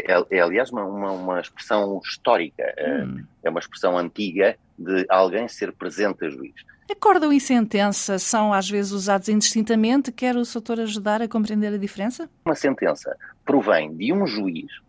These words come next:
Speaker 1: portanto, de um juiz singular, enquanto que um acórdão provém de um tribunal coletivo,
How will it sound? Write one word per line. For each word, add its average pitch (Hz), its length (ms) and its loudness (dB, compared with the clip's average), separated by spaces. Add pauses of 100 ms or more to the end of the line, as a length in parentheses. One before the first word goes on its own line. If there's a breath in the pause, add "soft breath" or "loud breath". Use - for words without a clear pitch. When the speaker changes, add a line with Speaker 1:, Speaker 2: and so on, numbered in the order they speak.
Speaker 1:
portanto, - 260 -10
de 90 60 -8
um 90 100 -4
juiz - 300 -4
singular, 90 720 0 (380 loud breath)
enquanto 151 480 0
que - 120 -6
um 147 140 0
acórdão 80 480 4
provém 90 480 -6
de 98 100 -12
um 107 120 -8
tribunal 107 760 0 (140)
coletivo, - 200 -8